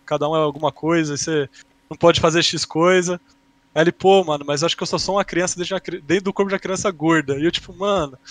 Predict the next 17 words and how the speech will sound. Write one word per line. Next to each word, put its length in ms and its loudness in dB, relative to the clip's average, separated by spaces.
que 200 -2
da 180 8
hora, 400 6
né?" 240 0
E 80 0
no 140 4
final 260 8
do 100 4
filme, 400 0
ele 220 6
tá 400 4
inserido 460 0
no 100 -4
mesmo, 540 0
no 100 -6
mesmo 340 -4
sistema 480 -4